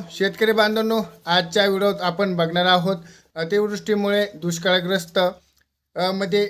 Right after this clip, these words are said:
अ, काही शेतकऱ्यांच्या खात्यावरती अनुदान जमा झालेले नाही. तर ईकेवायसी एक बंधकारक आहे. ईकेवायसी न, नसल्यामुळे त्यांच्या खात्यावरती अनुदान कुठलंही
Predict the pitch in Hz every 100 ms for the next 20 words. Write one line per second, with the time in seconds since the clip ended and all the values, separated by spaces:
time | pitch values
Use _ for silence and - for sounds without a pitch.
0 | 202 170 170 170 170 180 180 190 165 180
1 | 175 175 170 170 165 180 180 170 185 -
2 | 170 175 170 185 180 175 170 170 165 156
3 | 147 165 175 175 170 175 180 _ _ _
4 | _ 233 220 - 170 180 202 202 202 175
5 | 208 208 190 180 165 151 165 165 185 190
6 | 175 175 175 175 175 196 - _ _ -
7 | 180 170 202 202 202 - 214 196 _ _
8 | _ 165 185 190 - 175 170 196 202 202
9 | 175 165 165 170 165 175 170 165 170 180
10 | 170 190 180 160 165 170 175 175 165 170
11 | 165 190 185